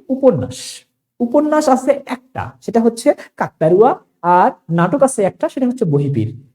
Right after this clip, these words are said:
এই যে কাকতারুয়া এবং বহিপীর একটু মনোযোগ দিয়ে মূল থিমটা জানা থাকলে, এখন একটা তোমাদের সাজেস্ট করবো আমি, এই মুহূর্তে তোমরা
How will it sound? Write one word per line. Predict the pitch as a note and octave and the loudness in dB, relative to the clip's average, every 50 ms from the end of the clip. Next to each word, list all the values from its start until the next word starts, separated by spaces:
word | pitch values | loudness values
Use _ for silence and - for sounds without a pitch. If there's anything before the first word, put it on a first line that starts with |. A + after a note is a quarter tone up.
| _ - | _ -2
এই | C4 | 0
যে | C#4+ D4 C#4 | 2 2 0
কাকতারুয়া | C4 G#3 F#3 F#3 F#3 - - A#3+ A#3 A#3+ B3+ C#4+ E4+ G4+ | 0 0 -2 -2 -4 -2 0 2 2 4 4 4 2 2
এবং | G4+ F4+ D4+ C#4 C4 A3+ | 0 0 -2 0 0 2
বহিপীর | G#3 G#3 G#3 G3+ G3+ A3+ C#4+ E4 - - - - | 2 2 2 0 0 0 0 0 -2 -8 -8 -4
একটু | - - - - - D#4 | -2 -2 -2 0 0 0
মনোযোগ | C#4+ A#3+ A3 G3+ G3 G#3 G#3+ G#3 G3 | 2 2 2 2 2 4 4 4 2
দিয়ে | G3 B3+ E4 - - - - - | 2 0 -2 -2 -4 -10 -8 -4
মূল | A3 A#3+ C4+ D4 D#4 D#4 | 0 2 4 6 4 4
থিমটা | D#4 - D4+ D4 C4+ C4 A3+ | 4 2 -2 0 2 0 2
জানা | - G3+ G3 F#3+ | 2 0 -2 -2
থাকলে, | F3+ F#3+ F3+ F3 D#3 D3+ - | -2 -2 -2 0 0 0 0
এখন | F3+ G3 - - C#4 C#4+ | -2 -2 -2 -2 -2 -2
একটা | C4+ C#4 C#4 C4+ | -2 -2 -2 -2
তোমাদের | B3+ A#3+ A#3+ A#3+ | 0 0 0 0
সাজেস্ট | A#3 - G3+ G3+ B3 A#3 - | 0 0 0 2 2 2 0
করবো | - G#3+ E3+ D#3 | -2 0 2 2
আমি, | D3 D3+ F#3+ C4 E4+ - - - _ - | 2 2 2 0 0 -2 -8 -16 _ 0
এই | - C4 C#4 | 2 4 4
মুহূর্তে | C#4 C#4 C4 C4 B3+ C4 B3 | 4 6 4 4 4 4 2
তোমরা | - - G3 F#3 E3+ F3 A3+ E4+ - - | 0 0 -2 0 2 2 2 2 0 -4